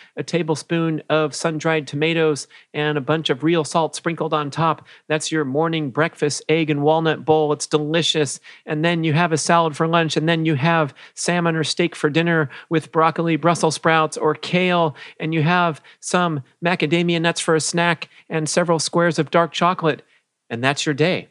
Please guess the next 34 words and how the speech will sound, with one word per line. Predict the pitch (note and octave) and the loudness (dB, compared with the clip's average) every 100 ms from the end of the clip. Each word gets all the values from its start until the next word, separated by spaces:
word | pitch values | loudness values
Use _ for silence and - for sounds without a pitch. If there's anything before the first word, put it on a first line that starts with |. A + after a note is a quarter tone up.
| - | -6
And | B2 | -2
you | |
do | B2+ C#3+ | 0 2
it | D3 | 2
every | D3 C#3+ | 2 0
single | F3 D#3 | 0 0
day | A#2+ D#3 | 2 0
for | E3+ | 0
three | A#2+ C#3 D3 | -6 -2 0
weeks, | D#3 F3+ - | 2 -2 -4
and | - C3 | -4 -2
you're | B2+ | -2
keto, | - G3 D#3+ F#2+ | -2 -2 0 0
and | - | 0
you | C#3+ | 0
know | D3+ F3 | 2 0
exactly | D3 A#2 D#3+ G3 G3 D#3+ | 0 -2 0 0 0 0
what | D#3+ | 0
your | - D#3 | 0 0
macros | D3+ G3 E3+ B2 B2 | 0 0 0 0 2
are | A2 G#2+ - - - | 0 0 -6 -20 -10
from | - C#3+ | -4 0
what | C#3+ | 0
I | B2+ | 0
just | A#2 D#3 | 2 0
described. | - B2+ - E3 B2+ G#2 | 0 -4 0 0 0 -2
I | |
hope | A2+ B2+ - | 0 0 0
that's | G#2+ - - | -2 -2 -2
keto, | B2 A2 A2 | 0 4 4
what | C3+ A2+ | 4 2
I | |
just | A2+ A#2 - | 2 0 0
described. | G#2+ - G#2+ G2+ C#3+ | -6 -2 0 2 0